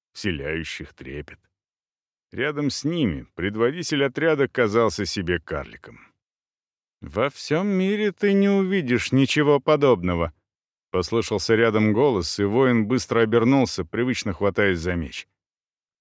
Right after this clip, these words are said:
Навстречу ему ковылял одетый в лохмотья невысокий смуглый человек,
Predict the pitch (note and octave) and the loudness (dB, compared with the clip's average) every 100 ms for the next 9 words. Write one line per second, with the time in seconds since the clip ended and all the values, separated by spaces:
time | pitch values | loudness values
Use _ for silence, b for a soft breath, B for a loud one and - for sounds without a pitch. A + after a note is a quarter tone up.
0 | _ _ D#2 D#2+ - E3 G3 - E3 D#3 | _ _ -12 -12 -10 -12 -10 -2 0 2
1 | F3 E3+ - A#2+ C3 E3 D#3 C3+ C#3 - | 0 -2 -2 0 2 2 2 2 0 0
2 | C#3 A#2+ C3 - D3+ D#3 C#3+ C#3 C3+ C3 | -2 0 -2 -2 -4 -2 0 2 2 0
3 | - C#3 C3 A#2 C3+ C3 A2+ A#2 - A#2 | 0 -2 -2 -2 0 2 2 -2 0 2
4 | A2+ F#2+ D#2+ | 2 2 0